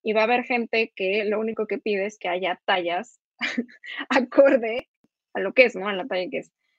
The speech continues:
Entonces, todas esas cosas se van sumando. Incluso hablábamos también de maquillaje, ¿no?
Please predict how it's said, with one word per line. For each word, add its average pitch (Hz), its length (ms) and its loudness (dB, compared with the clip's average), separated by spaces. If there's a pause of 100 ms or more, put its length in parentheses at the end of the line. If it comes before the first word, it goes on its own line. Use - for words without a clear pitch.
(140)
Entonces, 214 460 2 (520)
todas 285 300 6
esas 269 240 -4
cosas 240 280 -4
se 220 80 -6
van 196 200 -8
sumando. 214 760 -2
Incluso 233 340 -2
hablábamos 226 520 -2
también 190 360 -4
de 196 140 -2
maquillaje, 190 760 -2
¿no? 196 380 -8